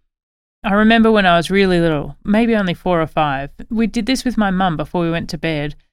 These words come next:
and drew pictures of the good things while we talked about them. A slightly more involved version of this that works well with adults or older kids would be to write a gratitude letter and post it to someone else, maybe even read it aloud to them.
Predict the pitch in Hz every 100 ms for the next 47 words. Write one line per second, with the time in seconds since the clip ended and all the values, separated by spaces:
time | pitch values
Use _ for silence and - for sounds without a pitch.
0 | _ - 180 202 202 269 - 196 156 147
1 | 160 160 156 147 139 147 - 160 165 -
2 | 156 - 156 143 - 151 143 _ _ _
3 | _ _ _ _ _ 220 214 254 233 254
4 | 240 226 202 160 151 196 - 190 190 196
5 | 185 202 294 - - 180 180 185 170 170
6 | 170 185 214 - 175 165 180 214 254 294
7 | - - _ _ - 226 233 254 262 247
8 | 240 190 185 202 220 185 147 170 - -
9 | - _ - 180 214 240 - - - -
10 | 165 143 135 - - - _ _ _ _
11 | 202 214 247 262 233 190 175 185 190 151
12 | 147 175 - 160 - 156